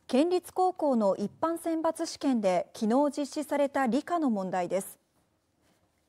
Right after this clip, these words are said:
県教育委員会によりますと、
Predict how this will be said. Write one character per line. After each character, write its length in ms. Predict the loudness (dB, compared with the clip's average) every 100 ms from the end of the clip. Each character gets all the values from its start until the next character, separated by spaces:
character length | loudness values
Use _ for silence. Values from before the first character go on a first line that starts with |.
| _ _ _
県 200 | 0 2
教 240 | 2 2
育 180 | 0 -2
委 40 | -2
員 120 | -2
会 220 | 0 2
に 80 | 4
よ 100 | 4
り 80 | 2
ま 140 | 0
す 100 | -2
と、 320 | 2 2 2